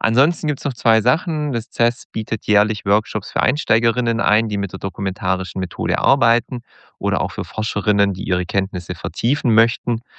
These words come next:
Und zum anderen, äh, bringt das ces jährlich das Jahrbuch Dokumentarische Methode heraus, in dem sich aktuelle Debatten, sei es um unterschiedliche Materialsorten oder die Typ-,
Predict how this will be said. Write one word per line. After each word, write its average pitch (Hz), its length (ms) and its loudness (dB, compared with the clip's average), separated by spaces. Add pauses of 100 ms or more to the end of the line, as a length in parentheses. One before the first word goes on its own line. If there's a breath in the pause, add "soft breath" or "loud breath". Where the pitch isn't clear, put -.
(300 loud breath)
Und 110 340 2 (100)
zum 110 180 4
anderen, 104 800 2
äh, 95 640 0 (120)
bringt 98 320 -4
das 90 160 -8
ces - 440 -4
jährlich 98 420 2
das - 220 -12
Jahrbuch 92 340 2
Dokumentarische 92 840 -4
Methode 107 460 0
heraus, 95 520 0 (500 soft breath)
in 104 180 2
dem 98 200 4
sich 95 280 -4
aktuelle 95 540 -2
Debatten, 95 760 -2
sei 90 280 2
es 90 120 -4
um 95 220 -6
unterschiedliche 92 560 -6
Materialsorten 90 920 0
oder 90 180 -2
die 87 140 -8
Typ-, - 200 -4